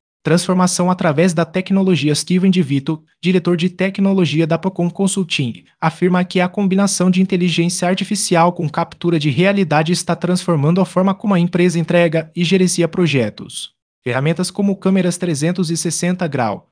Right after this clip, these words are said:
drones e lidar criam uma camada de realidade dinâmica que atualiza as representações do ambiente construído em tempo real,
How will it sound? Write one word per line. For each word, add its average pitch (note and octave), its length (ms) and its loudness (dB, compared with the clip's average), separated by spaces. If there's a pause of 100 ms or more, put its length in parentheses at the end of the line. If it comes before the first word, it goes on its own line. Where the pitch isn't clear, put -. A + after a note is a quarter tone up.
(140)
drones D3 440 -2
e E3+ 100 -6
lidar D#3+ 300 0
criam F3 320 -2
uma G3 160 0
camada E3 400 0
de C#3 100 -2
realidade D#3 680 0
dinâmica E3 480 0
que F3+ 120 -4
atualiza D3+ 440 -2
as D3 120 -4
representações D#3+ 840 -2
do C#3 160 -2
ambiente C3 400 -4
construído F#3 580 -2
em B2+ 80 -4
tempo F3+ 280 -2
real, B2+ 480 0